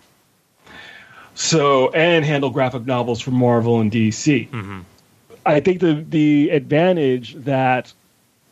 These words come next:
Speaker 1: Diamond had for comic book retailers was that they were able to get, uh, things at a premium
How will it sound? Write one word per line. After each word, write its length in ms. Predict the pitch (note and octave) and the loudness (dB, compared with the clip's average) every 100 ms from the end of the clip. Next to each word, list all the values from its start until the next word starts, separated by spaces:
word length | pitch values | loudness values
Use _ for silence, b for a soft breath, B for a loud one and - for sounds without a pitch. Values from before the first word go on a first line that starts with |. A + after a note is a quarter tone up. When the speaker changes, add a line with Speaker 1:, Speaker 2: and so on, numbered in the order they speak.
| _ | _
Speaker 1:
Diamond 480 | C#3+ C3+ D3 C#3 B2+ | -4 -2 -2 -4 -4
had 800 | A#2+ C3 C3 A#2+ A#2 G#2+ G#2+ A2+ - _ | -6 -4 -2 0 0 -2 -4 -10 -20 _
for 640 | - B2+ A#2 A2+ A2+ A2+ G#2+ - | -6 -2 2 2 2 0 -2 -4
comic 360 | C3 C3 A#2+ | 0 0 0
book 160 | B2 G#2 | -2 -6
retailers 760 | A2+ A2+ A2 B2 A2+ A2 A2 B B B | -4 -4 -2 -2 0 0 -4 B B B
was 140 | C#3 A#2+ | 0 0
that 60 | |
they 120 | B2 | 2
were 160 | B2 B2 | 2 2
able 440 | C3 A#2 B2 A#2+ | 2 2 2 0
to 280 | A2+ C3+ A#2+ A2+ | 0 0 0 -2
get, 360 | - A#2+ A2 - - b b b b _ _ | 0 0 0 -4 -20 b b b b _ _
uh, 420 | - B2 A#2 A#2 A#2 | -2 0 2 0 0
things 640 | C#3+ C3 B2 A#2 A2 - - | 2 2 4 2 0 -2 -2
at 200 | B2 A2+ | 0 0
a 40 | |
premium 840 | - C3+ C3+ C3+ B2 A2 G#2 G#2 | -2 0 2 2 2 0 -2 -6